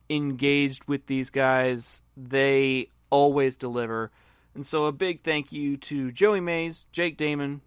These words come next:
Rachel Perry, Dan Grievous, and Parker Ott. You guys are,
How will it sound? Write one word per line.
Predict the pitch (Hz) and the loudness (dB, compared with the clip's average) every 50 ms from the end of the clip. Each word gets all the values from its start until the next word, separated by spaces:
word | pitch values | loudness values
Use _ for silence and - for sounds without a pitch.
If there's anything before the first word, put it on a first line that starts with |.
| _ _ - | _ _ -4
Rachel | 151 190 202 - 196 - | -2 -2 -2 -2 -4 -6
Perry, | - 180 175 170 165 165 165 165 - _ _ _ _ _ | -4 0 2 2 2 2 0 -4 -8 _ _ _ _ _
Dan | - 151 151 151 147 143 | -4 -2 -2 -2 -2 -4
Grievous, | 135 143 139 139 131 139 135 - - - _ | -4 -6 -6 -4 -4 -4 -4 -6 -8 -10 _
and | 127 131 135 139 139 135 135 131 - | -4 -4 -2 0 -2 -2 -2 -4 -8
Parker | - - 131 127 120 - - - | -4 -2 -2 -2 -2 -4 -8 -8
Ott. | - 123 127 127 120 - | -4 0 0 0 0 -2
You | - 120 135 147 151 | -4 -8 -8 -8 -6
guys | - 147 139 135 135 135 131 131 127 120 - _ _ _ _ _ _ _ _ _ - | -2 0 2 4 4 4 2 0 -2 -6 -12 _ _ _ _ _ _ _ _ _ -4
are, | - 127 127 123 123 117 117 117 110 104 95 | 0 2 2 2 2 2 0 -2 -4 -8 -12